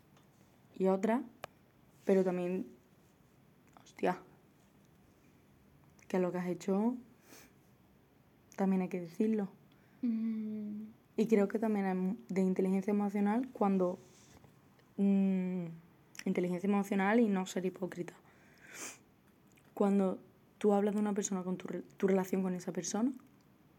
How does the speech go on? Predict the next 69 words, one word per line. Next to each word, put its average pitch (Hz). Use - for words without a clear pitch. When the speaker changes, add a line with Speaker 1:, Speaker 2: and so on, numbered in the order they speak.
Speaker 1:
y 214
eres 196
capaz 202
de 214
reconocer 202
tus 202
propios 190
fallos. 175
Speaker 2:
Sí, 208
claro. 208
Hombre, 214
eso 233
no, 233
eso 226
es 226
muy 233
Speaker 1:
No 208
es 214
solo, 220
Speaker 2:
importante, 214
¿eh? -
Speaker 1:
no 208
solo 226
esta 220
persona 202
me 196
ha 190
hecho 190
esto, 185
esto, 180
esto, 170
Speaker 2:
Sí, 170
Speaker 1:
esto. 202
Speaker 2:
sí, 220
sí, 214
sí, 220
sí, 220
sí. 226
Speaker 1:
También 170
hay 165
que 175
decir 190
que 196
tú 180
has 175
hecho 185
X, 202
X, 190
Y. 233
Speaker 2:
Cuando 226
tú 214
has 208
tenido 233
un 226
problema 233
con 240
alguien 226
y -
tú 226
se 220
lo 226
estás 226
contando 233
a 233
alguien 240
porque 247
te 240
estás 226
desahogando. 226